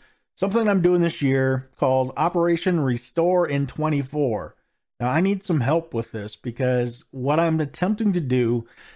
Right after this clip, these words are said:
is to basically draft, uh, content, letters or email content that deals specifically with the topics that we care about and the topics that have to be addressed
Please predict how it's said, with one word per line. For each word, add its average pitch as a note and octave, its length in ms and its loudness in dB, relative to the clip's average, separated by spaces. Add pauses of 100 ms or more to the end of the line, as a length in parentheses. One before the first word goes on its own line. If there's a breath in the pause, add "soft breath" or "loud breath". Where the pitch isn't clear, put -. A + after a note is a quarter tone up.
(160 loud breath)
is C#3+ 300 0
to D3 120 -2
basically G#3+ 560 0
draft, D3 800 -2 (540)
uh, B2+ 520 -2 (200)
content, C3 840 -2
letters B2 580 0
or A2 120 -6
email C3 360 0
content A2+ 640 -6 (480 soft breath)
that D3 160 -2
deals F3+ 240 2
specifically A#3 800 -2
with D3+ 500 0 (440)
the B2 80 -4
topics F3+ 460 -2
that D#3 160 0
we C#3+ 100 0
care D3 340 0
about C3+ 540 0
and C3+ 100 -2
the A2+ 60 0
topics D#3 520 -4
that A2 120 -4
have - 320 -8
to - 80 -6
be F3+ 220 2
addressed C3+ 720 -2